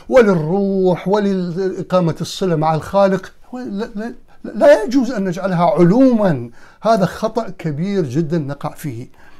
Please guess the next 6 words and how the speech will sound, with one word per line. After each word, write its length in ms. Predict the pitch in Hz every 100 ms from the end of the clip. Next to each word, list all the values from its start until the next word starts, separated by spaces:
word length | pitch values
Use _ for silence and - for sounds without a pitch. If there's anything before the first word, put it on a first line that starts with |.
| - - - - - - - _ - -
أنا 240 | 190 190 165
أقول 340 | - 185 151
دائمًا 480 | 151 165 170 160 170 - - - - -
أن 120 | -
التزود 560 | 156 147 123 170 160 131
بالعلوم 640 | 131 135 135 143 160 160